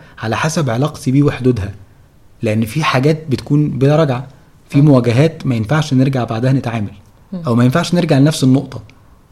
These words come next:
Speaker 1: فأنا محتاج أبقى مدرك تمن المواجهة دي.
Speaker 2: مم.
Speaker 1: هل إحنا قادرين عليها ولا ما تنفعش؟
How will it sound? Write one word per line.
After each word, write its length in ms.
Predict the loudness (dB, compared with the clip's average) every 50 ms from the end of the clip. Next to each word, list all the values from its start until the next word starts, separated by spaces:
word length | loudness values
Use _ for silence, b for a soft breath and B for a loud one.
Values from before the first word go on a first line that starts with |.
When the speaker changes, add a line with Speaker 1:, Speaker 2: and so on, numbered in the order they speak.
| _ -14 -2
Speaker 1:
فأنا 180 | 2 4 4 4
محتاج 280 | 4 2 0 0 0
أبقى 180 | 0 0 2 2
مدرك 320 | 2 4 4 4 2 2
تمن 320 | 2 0 2 4 6 6 4
المواجهة 420 | 4 4 2 2 0 0 0 -2
دي. 140 | -4 -6 -10 -16 -20 -20 _ _ _ _ _ _ _ -20 -14
Speaker 2:
مم. 60 | -6 0
Speaker 1:
هل 120 | 2 2
إحنا 240 | 2 4 2 0 0
قادرين 320 | 0 0 2 4 4 4
عليها 400 | 4 2 2 2 2 2 2 2
ولا 200 | 0 2 2 2
ما 80 | 0 0
تنفعش؟ 460 | 0 -2 -2 -2 -6 -8 -10 -14